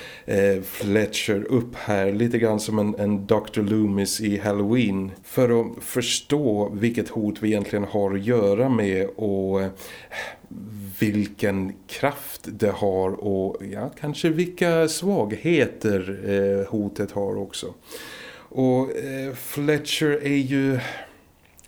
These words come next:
lite av ett driftkucko,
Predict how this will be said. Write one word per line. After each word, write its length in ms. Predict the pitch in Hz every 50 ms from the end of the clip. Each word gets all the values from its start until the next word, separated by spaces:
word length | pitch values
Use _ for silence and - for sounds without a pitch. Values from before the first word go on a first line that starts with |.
| -
lite 380 | - 117 120 135 147 139 143 147
av 300 | 135 131 127 127 127 131
ett 520 | 131 131 131 120 - 131 127 - - -
driftkucko, 920 | - 185 190 - - - - - - 180 196 185 - - - 127 117 104 -